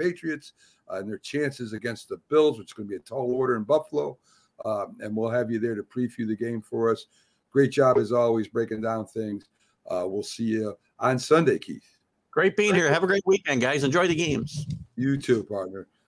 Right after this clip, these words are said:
Speaker 1: So, folks, you see who's coming up next on deck. We're gonna take our last quick break. We'll have the Philly sports guy. And I imagine, Jack,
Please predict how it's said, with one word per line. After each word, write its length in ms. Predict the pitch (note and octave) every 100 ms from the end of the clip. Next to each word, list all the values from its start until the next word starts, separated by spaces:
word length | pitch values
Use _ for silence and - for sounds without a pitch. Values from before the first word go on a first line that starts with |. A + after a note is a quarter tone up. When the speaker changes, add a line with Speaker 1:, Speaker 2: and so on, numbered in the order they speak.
| _ _ _ _
Speaker 1:
So, 240 | - E3+ E3
folks, 400 | - G3+ F#3 -
you 100 | E3
see 200 | - A3
who's 180 | G#3 F#3
coming 320 | F3+ F3 D#3+
up 160 | D3+ -
next 360 | D3+ D3 -
on 240 | C3+ B2+ G#2+
deck. 280 | C#3 C#3+
We're 80 | A#2
gonna 140 | A#2+ A2+
take 200 | B2 - B2+
our 220 | A#2 G#2 _ _
last 520 | G#2+ B2+ D3 D#3 -
quick 180 | - D3+ -
break. 440 | - D3 F3+ G3+ - _ _ -
We'll 160 | G2+ F2+
have 240 | A#2+ G#2
the 80 | G#2
Philly 320 | - D#3 D3+
sports 380 | D3 - D3+ C#3
guy. 260 | C#3+ C3+ - - -
And 80 | D3+
I 160 | F3+ B3
imagine, 640 | A3 A3 D4 C4 A#2+ F#2
Jack, 300 | - C#2+ B1